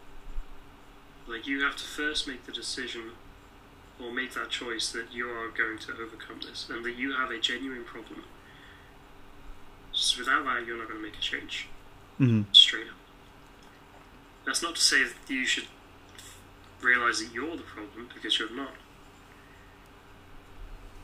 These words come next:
Speaker 1: But what you need to do is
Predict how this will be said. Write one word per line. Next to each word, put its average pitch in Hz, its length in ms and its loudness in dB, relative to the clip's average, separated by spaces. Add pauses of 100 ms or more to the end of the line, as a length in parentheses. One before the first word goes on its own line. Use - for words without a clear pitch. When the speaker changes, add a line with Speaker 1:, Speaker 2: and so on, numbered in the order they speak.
(1400)
Speaker 1:
But 120 180 -4
what 143 120 0
you 160 120 0
need 156 140 2
to 135 100 -6
do 113 260 2 (1200)
is 110 600 -2